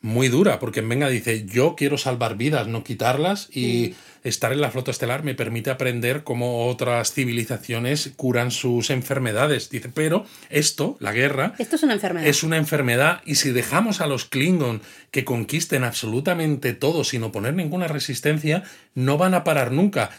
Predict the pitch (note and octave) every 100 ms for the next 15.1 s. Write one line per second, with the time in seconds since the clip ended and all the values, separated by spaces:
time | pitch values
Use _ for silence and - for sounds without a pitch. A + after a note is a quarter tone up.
0 | - - B2+ A#2 C3 C#3 D3 F3+ D3+ A#2+
1 | B2 C3+ E3 - C#3 C#3+ F3+ F#3+ - D#3+
2 | D#3+ - E3+ F3+ A3+ G#3+ - C#3+ - C#3+
3 | F#3+ F#3+ C#3+ A3 G3 C#3 B2 C3+ D#3 G3+
4 | - D3+ A#2+ F3+ C3+ C3 G3 C#3+ B2+ -
5 | - - A2+ - F#3 G#3+ - F#3 - F#3
6 | D4 - - _ - B2 A#2+ A#2+ A2 D3
7 | F#3+ A3 G#3+ D3+ D3+ D3+ D3+ G#3 - C#3+
8 | D#3+ E3 C#3+ C#3 C3+ C3 C3+ B2+ A#2+ C3+
9 | F3+ D3 C3+ E3+ F#3 C#3 A#2 D3+ A#3 -
10 | - - _ D#3 C3 C3 D3+ D#3 C#3 C#3+
11 | C#3 A#2 B2 B2+ A2+ C3 A#2+ - - _
12 | - C3+ B2+ B2 A#2 C#3 D#3+ F#3+ - A#2+
13 | B2 D3 B2+ - C3 - G#2+ G2+ - A2+
14 | B2+ A#2+ - A#2+ B2 F#2+ F2+ - G3+ F#3+